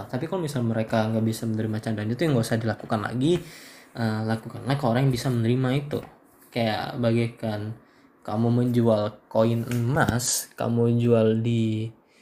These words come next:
kamu tukarkannya di pasar, mungkin itu harganya cuma lima ribu rupiah, tapi kalau kamu, eh, jual ke orang yang suka koleksi, mungkin itu akan berjuta-juta, ya. Sesuai, sesuai pasar di mana kita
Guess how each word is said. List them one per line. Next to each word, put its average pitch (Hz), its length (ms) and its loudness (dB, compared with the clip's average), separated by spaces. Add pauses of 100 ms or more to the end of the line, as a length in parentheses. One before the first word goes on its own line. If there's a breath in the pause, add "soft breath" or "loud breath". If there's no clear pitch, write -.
(360 soft breath)
kamu 110 380 0
tukarkannya 104 680 -2
di 104 380 0
pasar, 110 500 0
mungkin 113 320 4
itu 113 160 2
harganya 107 400 2
cuma 107 240 -2
lima 107 240 -4
ribu 110 240 0
rupiah, 131 400 4
tapi 127 160 0
kalau 120 160 4
kamu, 113 400 0 (640 loud breath)
eh, 110 500 0
jual 120 320 6
ke 127 80 4
orang 120 260 2
yang 110 60 -4
suka - 240 -6
koleksi, 135 400 0
mungkin 120 340 0
itu 127 120 0
akan 127 180 2
berjuta-juta, 120 680 2
ya. - 80 -10
Sesuai, 131 560 2
sesuai 143 400 2
pasar 147 340 4
di 131 140 4
mana 131 180 2
kita 147 400 0